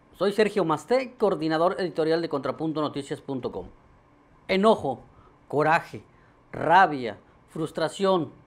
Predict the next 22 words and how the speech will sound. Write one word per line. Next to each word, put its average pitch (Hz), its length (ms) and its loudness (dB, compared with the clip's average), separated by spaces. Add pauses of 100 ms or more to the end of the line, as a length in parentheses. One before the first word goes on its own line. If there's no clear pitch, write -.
(160)
indignación, 180 880 0 (280)
irritación 196 880 -2 (200)
y 214 120 0
más 294 220 4
calificativos 247 840 2
causó 220 360 4
el 240 60 4
reconocimiento 214 920 -2 (260)
que 202 140 2
le 208 80 6
entregó 190 360 2
la 277 100 4
Universidad 208 600 2
Anáhuac 185 380 2
de 151 140 -6
Cancún 175 480 -2 (100)
al 190 160 -2
presidente 240 420 -2
municipal 196 640 2
Remberto 165 640 -2
Estrada 156 480 0
Barba, 120 480 0